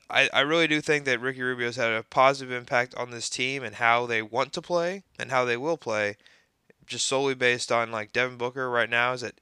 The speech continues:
eight point three assists. I know that's, you know, early season, small sample size, but, like, that, him, him, him scoring twenty-three points per game and eight assists, taking a little bit of a dip in scoring, a, a little bit of a rise in,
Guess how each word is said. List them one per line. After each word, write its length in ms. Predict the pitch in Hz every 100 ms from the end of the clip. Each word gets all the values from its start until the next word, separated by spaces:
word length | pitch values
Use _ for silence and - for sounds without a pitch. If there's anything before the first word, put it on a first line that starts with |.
| _
eight 320 | 120 131 -
point 220 | 120 131 127
three 200 | 131 127
assists. 380 | - 131 160
I 60 | 120
know 180 | 120 120
that's, 360 | 120 117 - 117
you 40 |
know, 220 | 113 135 143 -
early 300 | - 127 131
season, 360 | 127 - 131 156
small 280 | - 127 117
sample 280 | 120 117 131
size, 340 | 135 139 156 - - - - _
but, 220 | - 131 -
like, 240 | 127 113
that, 300 | 120 156 165 _ _
him, 240 | - 175 -
him, 220 | 175 196 - 135
him 300 | 170 208 180
scoring 360 | - 175 170
twenty-three 300 | 156 165 170 160
points 180 | 170
per 80 | 156
game 160 | 147 147
and 80 | 120
eight 160 | 120
assists, 400 | 131 127 131 143
taking 280 | - 147 143
a 80 | 120
little 240 | 113 135
bit 120 | 151 156
of 60 |
a 60 | 143
dip 240 | 131 139
in 80 | 139
scoring, 360 | 135 139 143 135
a, 20 |
a 260 | 113 80 110
little 260 | 110 131
bit 100 | 139
of 60 | 131
a 80 | 120
rise 380 | 113 123 135 135
in, 200 | 117